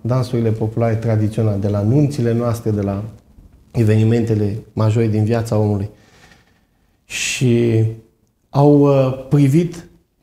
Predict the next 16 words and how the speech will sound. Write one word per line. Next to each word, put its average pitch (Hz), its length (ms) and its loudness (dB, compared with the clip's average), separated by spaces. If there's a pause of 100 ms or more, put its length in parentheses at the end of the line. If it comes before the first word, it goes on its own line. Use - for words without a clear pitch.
(120)
uh, 120 520 -4 (160)
de-a 143 120 4
dreptul 156 380 0
fascinați. 120 920 -4 (760)
Se - 140 -2
făcea, 139 560 -2 (440)
uh, 120 200 0
pielea 120 260 0
găinii 110 320 2
pe 110 180 0
mine, 113 260 2
văzându-i 120 540 0
pe 113 200 -2
ei 135 80 2
cât 139 260 0
de, 139 300 2